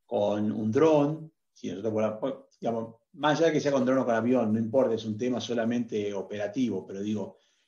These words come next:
eh, desde, se puede hacer desde mil hectáreas por día y si volamos con aviones puede ser incluso de cuatro o cinco mil hectáreas por día. Entonces la capacidad, el volumen de capacidad de monitoreo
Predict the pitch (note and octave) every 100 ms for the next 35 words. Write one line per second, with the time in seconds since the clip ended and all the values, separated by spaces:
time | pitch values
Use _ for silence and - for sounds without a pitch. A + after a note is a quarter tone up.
0 | _ - G#2+ G2+ G2 F#2+ G2 - - G#2
1 | A2 G2+ A2 G#2+ G#2 G2 A2+ A#2+ A2 B2
2 | G#2 G2 G#2 G#2+ C3+ C3+ - B2+ A#2 B2+
3 | B2 C3 C3+ C3+ C#3 C3+ A#2+ G#2+ G2 A2+
4 | G#2+ A2 A2+ A2 A#2 A2+ A2+ A2+ A#2 G#2
5 | A2+ G#2+ G#2+ - G#2+ A2+ A2+ - _ _
6 | - A2 A#2 A#2+ A2+ G#2 B2+ C3 B2+ -
7 | A#2+ A2 A2+ A#2 G#2 A#2+ G2+ - A2 A2+
8 | A#2+ F#2 G#2+ G#2 A2 G#2+ F#2+ - - A#2
9 | - B2 B2 B2 G#2+ A2+ C3+ D3+ D#3 D3
10 | B2 A#2 A#2+ A#2+ - _ _ _ _ _
11 | _ - - - A#2 - - C#3 D3 C3+
12 | B2 B2 C#3 C3 F#2 D#2